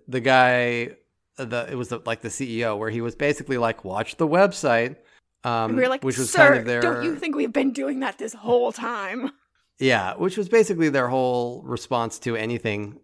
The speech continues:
Speaker 1: where people were salty about the, uh, what they weren't getting. So, yeah.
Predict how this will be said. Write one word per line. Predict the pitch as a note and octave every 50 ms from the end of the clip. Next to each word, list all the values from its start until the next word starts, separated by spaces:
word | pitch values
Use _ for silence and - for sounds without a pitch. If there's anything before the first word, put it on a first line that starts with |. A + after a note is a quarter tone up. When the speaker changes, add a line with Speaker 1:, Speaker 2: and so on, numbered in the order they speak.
| _ _
Speaker 1:
where | - A2+ A2+ G#2+ G#2+ G#2 G#2
people | G2+ - - A2+ - - A2 G#2+
were | G#2+ G2+
salty | - - A#2 G#2 G2+ - A2+ G#2+
about | G2 G#2 G2+ F#2+ -
the, | A2+ A2 G#2+ G#2+ A2 - - _ _
uh, | - G#2+ G#2 G2+ G2 G2 G2 G#2 G#2+ - _ _ _ _ _ _ _ _
what | - G#2+ G#2
they | - G#2 G#2 A2 A2
weren't | - C3+ A2+ A#2 A#2 G#2+ A2 - -
getting. | A2+ A2+ G#2 F#2+ F#2+ G#2 A2 A#2 _ _ _ _ _ _ _ _
So, | - - - A3 A#3 C4+
yeah. | A#3+ D3 A2 G#2 G#2+ C3 D#3+